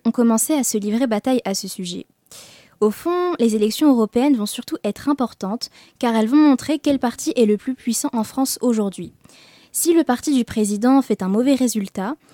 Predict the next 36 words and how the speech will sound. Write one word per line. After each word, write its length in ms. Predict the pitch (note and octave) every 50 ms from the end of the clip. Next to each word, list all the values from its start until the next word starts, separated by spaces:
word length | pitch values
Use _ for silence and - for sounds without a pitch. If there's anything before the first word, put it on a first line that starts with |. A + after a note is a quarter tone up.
| - _ _
cela 260 | - - A#3 C4+ D#4
fragilisera 640 | - - C#4+ C4 A3 G#3+ G#3+ A3+ G#3 G#3+ G#3 G3+ G3+
beaucoup 280 | G3+ A3+ C#4+ - E4+
le 100 | E4 D4+
gouvernement, 680 | A#3 B3+ A#3+ A#3 A#3+ A#3 A3+ A3 G3+ F#3+ F3 F3 A3 C#4+ - _ _ _
sa 160 | - - A#3+ A3+
légitimité 640 | A#3+ B3+ B3 C#4+ C4+ - - C4+ B3+ A#3 - C4+ C4+
politique. 640 | - A#3+ G#3+ G3 F#3 - - - - - - - _ _ _ - - - - _ _ _ _
Si 180 | - - C4+ C4
le 60 | A3+
Rassemblement 580 | G3 - F#3+ - C4 C4 A#3+ A3 G#3 G#3+ A3+
national, 640 | A3+ G#3 F#3+ - - G#3 G#3 A#3 B3 B3 B3 G#3 - -
au 60 | A3
contraire, 400 | - A3+ G#3+ - - A#3+ A3+ G#3+
est 80 | G3+
victorieux, 600 | F#3+ F3+ F#3+ - - G3 G3+ A3 B3+ C#4+ D#4+ E4+ E4+ _ _ - _ _ _ _ -
il 100 | C4 B3
sera 240 | - C4+ C4+ C#4+ E4+
en 140 | D#4+ D4
position 400 | - C4+ B3+ A3+ A3+ - - D#4
de 140 | C#4+ B3+ A#3
force 440 | - - - G3 G3 B3 - - - -
à 80 | A3 G#3
l'approche 340 | G3+ G3+ - - C4+ B3+ A3+
des 100 | G3 F#3
prochaines 520 | - - G#3+ G#3 - B3 B3 C4 B3 A3+
élections 500 | G#3+ G3+ F#3+ - - - - A3+ C4 C#4+ - _
présidentielles 540 | - - A#3+ A#3 A#3 A3 G#3+ G#3 - C#4 C4+
de 80 | G#3+ G3
deux 140 | F3+ G3 G3+
mille 220 | A#3 B3+ A#3+ G#3
vingt-sept. 500 | G3 F#3+ F#3+ - - - - - - - _ _ _ - - _ _ _ _ _ _ _ _ -
Pour 140 | - B3 B3
la 120 | A#3+ A3+
gauche, 460 | G#3 G#3 G#3 A3+ D#4 D#4 - - - -
l'enjeu 480 | A#3 A#3+ B3 B3+ C4+ C4+ C4+ D#4+ F4+